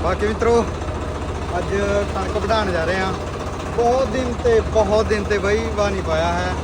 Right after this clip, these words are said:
ਨਾ ਕੋਈ ਵੀਡੀਓ ਪਾਈ, ਨਾ ਕੁਛ, ਕਿਉਂਕਿ ਥੋੜਾ ਨਾ ਉਲਝ ਰਹੇ ਤੇ ਬਾਈ।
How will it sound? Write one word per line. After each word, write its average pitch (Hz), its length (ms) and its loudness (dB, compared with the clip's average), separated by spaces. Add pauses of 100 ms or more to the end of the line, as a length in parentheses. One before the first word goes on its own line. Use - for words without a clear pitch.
(340)
ਨਾ 208 140 2
ਕੋਈ 220 160 2
ਵੀਡੀਓ 214 400 2
ਪਾਈ, 220 420 4
ਨਾ 208 160 -2
ਕੁਛ, 202 220 -2 (840)
ਕਿਉਂਕਿ 214 180 -2
ਥੋੜਾ 233 260 2
ਨਾ 254 100 0
ਉਲਝ 240 260 2
ਰਹੇ 247 160 6
ਤੇ 208 100 2
ਬਾਈ। 185 200 0